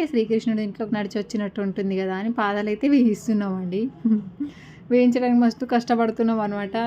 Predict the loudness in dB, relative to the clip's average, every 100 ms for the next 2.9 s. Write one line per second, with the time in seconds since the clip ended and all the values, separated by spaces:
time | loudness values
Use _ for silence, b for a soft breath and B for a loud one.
0 | -2 0 0 0 -2 -2 -4 0 2 2
1 | 0 -8 -10 B B B B 0 4 4
2 | 4 0 0 0 -2 -6 -8 -6